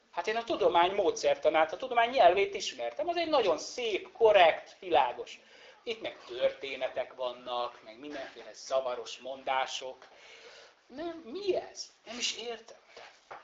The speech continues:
De azért olvastam, kíváncsi voltam. Már mondtam, egy művelt embernek ezt is ismernie kell. Jó, hát ne olvassuk, sok mitológia között elfér ez is, gondoltam én. De azért valami piszkált,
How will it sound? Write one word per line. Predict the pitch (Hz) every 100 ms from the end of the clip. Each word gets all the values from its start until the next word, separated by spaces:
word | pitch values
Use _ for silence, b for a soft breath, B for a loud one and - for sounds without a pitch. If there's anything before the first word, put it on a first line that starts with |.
| _ _ _
De | 233
azért | 254 302 320
olvastam, | 254 160 127 - 123
kíváncsi | - 220 156 127 -
voltam. | 117 110 - -
Már | 175 247
mondtam, | 226 208 185
egy | 160
művelt | 165 196 156 135 156
embernek | 156 147 135 139
ezt | 147 -
is | 190
ismernie | 185 175 156 147 139 -
kell. | 131
Jó, | 143 165 147
hát | 143 - _
ne | 127
olvassuk, | 135 139 135 131 - -
sok | 151 - - b b -
mitológia | 214 220 190 180 175 156 -
között | 190 185 139
elfér | - 165 156 - 131 117
ez | 139 131
is, | 120 - - -
gondoltam | 143 131 120 110 98 -
én. | 117 101 B B B B B B B B B - - - _ _ _ - - _ _ _ _ _ _ _ -
De |
azért | 214 214 240
valami | 285 190 175
piszkált, | 220 220 - 170 156 - -